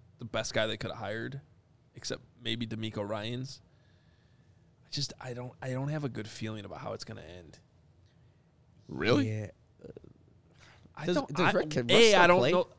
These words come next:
Speaker 1: I don't know that Russell's salvageable at this point. B, I'm not saying it's full John Fox, but it's got kind of this John Fox going to the Bears type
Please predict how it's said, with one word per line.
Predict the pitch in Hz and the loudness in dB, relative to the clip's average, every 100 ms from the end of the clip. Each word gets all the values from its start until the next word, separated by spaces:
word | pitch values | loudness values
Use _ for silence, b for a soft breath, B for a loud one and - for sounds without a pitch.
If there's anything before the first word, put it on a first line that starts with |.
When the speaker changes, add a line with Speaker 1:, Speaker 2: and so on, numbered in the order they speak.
| - | -2
Speaker 1:
I | 160 | 0
don't | 190 | 2
know | 190 | 4
that | 175 | 4
Russell's | 143 139 - 120 | 4 2 0 -4
salvageable | - 113 110 110 104 95 90 | -2 -2 -2 -6 -12 -12 -14
at | 85 | -14
this | - | -16
point. | - 98 85 - b b b _ _ _ - - _ _ _ _ | -16 -16 -16 -20 b b b _ _ _ -20 -20 _ _ _ _
B, | 190 202 190 175 165 131 - - _ _ - _ _ _ _ _ _ _ _ _ _ _ _ _ _ - | -2 0 0 -2 -4 -10 -18 -20 _ _ -20 _ _ _ _ _ _ _ _ _ _ _ _ _ _ -20
I'm | 170 | -14
not | 254 - - | -12 -6 -2
saying | - 180 185 | -2 -2 -4
it's | 131 - | -4 -8
full | - 131 151 185 | -4 2 4 6
John | 170 180 185 185 | 4 2 0 0
Fox, | 185 175 175 - | 4 4 4 -2
but | - 156 | -2 -2
it's | 147 | 0
got | - 196 196 | 2 2 0
kind | - 190 | -2 0
of | 180 | 0
this | 160 | -2
John | 143 151 147 147 | 2 4 4 2
Fox | 151 143 139 | 4 4 2
going | 135 131 | -2 -2
to | 120 | -4
the | 113 | -6
Bears | 120 117 117 | -6 -6 -6
type | - | -8